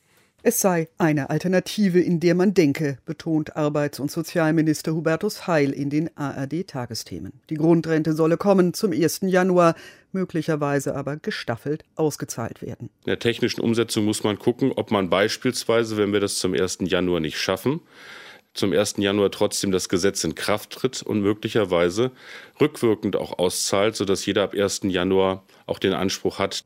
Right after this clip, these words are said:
Speaker 1: Der S-P-D-Politiker bestätigte damit einen früheren Bericht der Frankfurter Allgemeinen Zeitung. Schon seit Monaten warnt die Deutsche Rentenversicherung, dass der Zeitplan für die Umsetzung zu eng sei.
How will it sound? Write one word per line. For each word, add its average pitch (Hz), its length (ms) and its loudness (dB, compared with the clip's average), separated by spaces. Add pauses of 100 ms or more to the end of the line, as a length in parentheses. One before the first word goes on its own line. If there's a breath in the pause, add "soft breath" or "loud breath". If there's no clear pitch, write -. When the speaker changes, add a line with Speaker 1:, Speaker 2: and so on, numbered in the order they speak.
Speaker 1:
Der 185 100 4
S-P-D-Politiker 220 840 -2
bestätigte 196 640 -4
damit 147 320 -2
einen 170 240 -2
früheren 160 500 -4
Bericht 156 360 -4
der 160 80 -2
Frankfurter 139 540 -6
Allgemeinen 135 440 -6
Zeitung. - 480 -14
Schon 151 260 -2
seit 165 200 0
Monaten 190 500 2
warnt 175 260 4
die 180 100 0
Deutsche 165 340 2
Rentenversicherung, 165 840 0
dass 160 160 -2
der 196 140 -4
Zeitplan 156 600 -4
für - 140 -8
die 165 100 -2
Umsetzung 135 640 -4
zu - 200 -6
eng 170 280 4
sei. 147 300 4